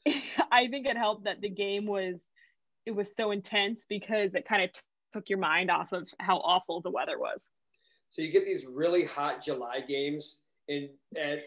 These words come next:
Speaker 2: <laughs> in baseball, and then you get these <laughs> really freezing games late in the football season. I love it. Okay,
Speaker 1: Yeah.
Speaker 2: last question. Same, same, same question.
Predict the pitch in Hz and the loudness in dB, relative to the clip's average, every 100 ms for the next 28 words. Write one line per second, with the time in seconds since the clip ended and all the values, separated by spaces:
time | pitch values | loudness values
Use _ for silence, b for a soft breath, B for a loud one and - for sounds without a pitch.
0 | - 226 220 233 214 147 196 202 - 196 | -8 -4 -2 0 4 6 6 4 6 8
1 | 208 165 160 180 190 190 202 190 165 - | 8 6 4 4 4 4 4 2 -2 -2
2 | 185 - 151 214 208 - 175 185 180 165 | -4 -6 0 6 6 4 2 4 4 0
3 | 156 156 139 151 160 151 143 151 147 131 | 2 0 2 0 0 -4 -8 -4 0 0
4 | 131 127 127 123 123 107 - - - - | -2 -6 -6 -6 -4 -6 -10 -20 -20 -20
5 | - - - 175 190 156 175 190 208 - | -20 -8 6 10 10 10 8 6 6 8
6 | 208 190 175 151 214 220 - 220 220 226 | 8 8 0 4 4 4 0 0 0 -2
7 | - 214 220 220 208 196 196 175 | 0 0 2 6 6 8 4 2